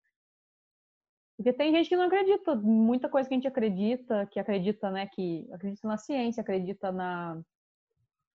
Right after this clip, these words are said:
no ser humano como ser humano,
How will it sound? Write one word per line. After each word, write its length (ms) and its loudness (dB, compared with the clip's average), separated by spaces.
no 180 2
ser 340 4
humano 500 4
como 460 0
ser 420 0
humano, 760 0